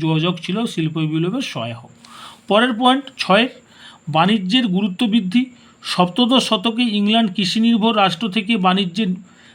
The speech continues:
নির্ভর রাষ্ট্রে পরিণত হয়। বিদেশের সঙ্গে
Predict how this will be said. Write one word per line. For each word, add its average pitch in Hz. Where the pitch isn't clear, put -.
নির্ভর 190
রাষ্ট্রে 202
পরিণত 185
হয়। 226
বিদেশের 214
সঙ্গে 185